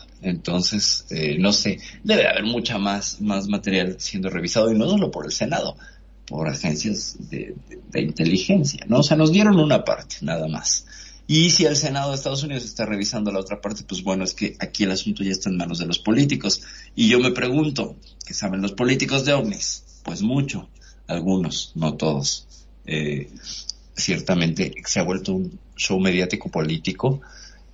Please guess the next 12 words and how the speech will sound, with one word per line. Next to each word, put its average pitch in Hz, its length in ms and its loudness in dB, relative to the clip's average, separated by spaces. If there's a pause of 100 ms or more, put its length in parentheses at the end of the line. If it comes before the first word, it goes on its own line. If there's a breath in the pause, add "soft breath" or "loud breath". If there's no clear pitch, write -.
(160)
que 104 160 2
tiene, 127 640 2
eh, 90 500 -6 (300)
como - 340 -12
todo 80 220 -2
asunto 82 460 -2
político, 87 480 -6
pues 78 200 -4
bueno, 80 240 2
ganadores 76 600 0
y 76 60 -4
perdedores, 98 880 2